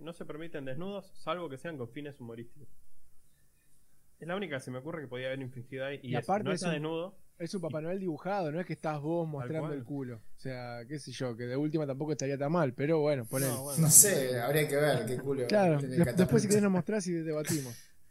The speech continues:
Speaker 1: <laughs> Eh, pero es, no es un desnudo y es con fines humorísticos. Entonces, es como,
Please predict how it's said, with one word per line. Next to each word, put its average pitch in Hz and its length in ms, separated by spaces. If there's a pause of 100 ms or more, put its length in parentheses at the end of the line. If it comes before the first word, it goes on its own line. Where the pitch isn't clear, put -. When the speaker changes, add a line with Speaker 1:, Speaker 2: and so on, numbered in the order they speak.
(180)
Speaker 1:
<laughs> - 200
Eh, 156 260 (400)
pero 135 380
es, 165 180
no 160 140
es 208 100
un 208 80
desnudo 196 440
y 131 140
es 151 60
con 143 140
fines 135 240
humorísticos. 117 460
Entonces, 139 440 (420)
es 135 100
como, 127 500